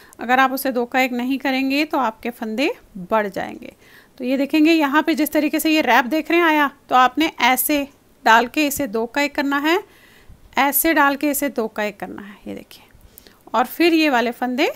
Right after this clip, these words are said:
सीधे बनाने हैं। ये देखिए, ऐसे कर लिया, धागे को इधर की तरफ किया क्योंकि ये तीन फंदे तो इससे बनाने हैं, इसको ऐसे लिया,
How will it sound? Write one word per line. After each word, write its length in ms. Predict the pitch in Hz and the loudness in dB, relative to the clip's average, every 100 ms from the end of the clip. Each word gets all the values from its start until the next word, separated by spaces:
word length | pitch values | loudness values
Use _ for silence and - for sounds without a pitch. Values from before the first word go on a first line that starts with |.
| - | -6
सीधे 500 | - - 220 202 214 | -6 -4 -6 -8 -12
बनाने 400 | 226 208 - - | -12 -12 -14 -18
हैं। 100 | 214 _ _ _ _ _ _ - - - - _ _ _ _ _ _ _ _ _ _ _ - 269 | -20 _ _ _ _ _ _ -20 -20 -20 -20 _ _ _ _ _ _ _ _ _ _ _ -8 -4
ये 100 | 302 | -2
देखिए, 260 | 285 285 | -2 -2
ऐसे 180 | 269 311 | -2 0
कर 120 | 330 | 0
लिया, 280 | 302 330 403 - _ _ _ _ | 2 4 2 -2 _ _ _ _
धागे 320 | 233 233 262 302 | -2 0 0 0
को 280 | 339 392 - _ | 0 0 -4 _
इधर 220 | 247 233 277 | -6 -4 -2
की 140 | 320 | -2
तरफ 220 | 330 330 | 0 -2
किया 200 | 320 311 | 0 0
क्योंकि 280 | 311 311 269 | 2 -2 -2
ये 120 | 285 | -4
तीन 220 | 285 302 294 | 0 2 2
फंदे 240 | 294 269 | 2 -2
तो 100 | 277 | -2
इससे 200 | 269 294 | -2 -2
बनाने 320 | 285 262 262 | -2 -2 -2
हैं, 160 | 269 339 | -2 -4
इसको 240 | - - | -6 -2
ऐसे 260 | 269 262 311 | 0 0 0
लिया, 340 | 294 302 339 | 2 4 2